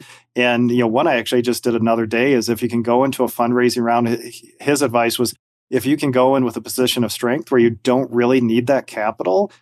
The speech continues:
and you can walk away, you know, that's great. So,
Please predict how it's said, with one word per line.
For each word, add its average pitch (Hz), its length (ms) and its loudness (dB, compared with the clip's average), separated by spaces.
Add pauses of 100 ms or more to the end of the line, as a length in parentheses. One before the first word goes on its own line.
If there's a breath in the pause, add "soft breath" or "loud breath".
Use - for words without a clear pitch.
(140)
and 131 100 0
you 131 100 4
can 123 220 -2
walk 113 320 0
away, 127 520 2 (240)
you 123 100 -2
know, 120 80 2
that's 113 260 -2
great. 101 460 -8 (260)
So, 113 580 0